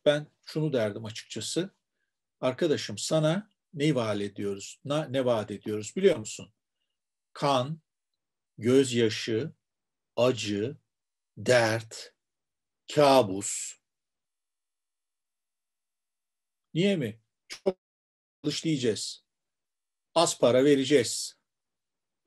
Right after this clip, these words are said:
Sürekli iş isteyeceğiz. Ee, bin tane derse gireceksin. Makale yaz diyeceğiz, kitap yaz diyeceğiz, çok araştır diyeceğiz, çok oku diyeceğiz, kendini geliştir diyeceğiz.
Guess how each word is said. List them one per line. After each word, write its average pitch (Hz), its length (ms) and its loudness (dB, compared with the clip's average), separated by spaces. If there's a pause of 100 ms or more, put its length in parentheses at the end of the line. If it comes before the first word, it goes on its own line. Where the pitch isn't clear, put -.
Sürekli 165 500 4
iş - 140 -2
isteyeceğiz. 147 800 2 (1040)
Ee, 139 220 4 (320)
bin 175 160 2
tane 147 300 2
derse 135 300 4
gireceksin. 147 460 2 (380)
Makale 143 400 2
yaz 143 300 2
diyeceğiz, 135 400 -2
kitap 120 360 -4
yaz 120 260 -2
diyeceğiz, 123 400 -8
çok 143 220 0
araştır 120 500 -2
diyeceğiz, 120 380 -6
çok 135 240 -2
oku 123 380 -4
diyeceğiz, 113 420 -6
kendini 120 400 -6
geliştir 120 500 -6
diyeceğiz. 113 380 -8